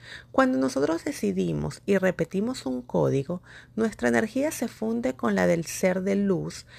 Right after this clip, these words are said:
que estamos trabajando. Esto, en palabras de Agesta, trae como consecuencia la manifestación. Agesta comenta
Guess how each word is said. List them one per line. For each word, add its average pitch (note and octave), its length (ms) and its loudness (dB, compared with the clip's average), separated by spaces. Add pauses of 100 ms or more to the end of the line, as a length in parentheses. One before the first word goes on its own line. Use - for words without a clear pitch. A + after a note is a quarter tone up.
(260)
que - 80 2
estamos A#3+ 480 -2
trabajando. D3 760 2 (580)
Esto, B3+ 460 0
en G3+ 160 0
palabras F#3 600 0
de A#3 80 -2
Agesta, F3+ 600 -4 (260)
trae A3+ 260 4
como C#4+ 240 -4
consecuencia C4+ 720 -2
la F#2 280 2
manifestación. B2+ 960 -4 (420)
Agesta B3+ 440 2
comenta B3 560 0